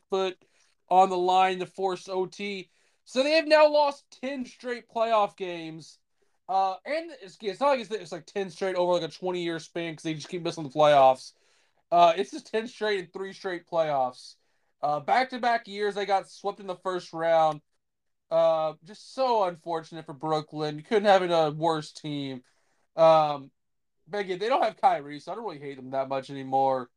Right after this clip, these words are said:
Um, and Ben Simmons, of course, did not play a single second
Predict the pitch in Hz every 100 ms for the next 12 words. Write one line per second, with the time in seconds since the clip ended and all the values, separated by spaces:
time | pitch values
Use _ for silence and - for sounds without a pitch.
0 | _ _ _ 143 151 151 147 143 - _
1 | _ _ - 175 170 196 202 175 190 165
2 | 160 185 175 170 175 170 160 160 156 151
3 | 143 - 190 175 160 - 151 147 147 143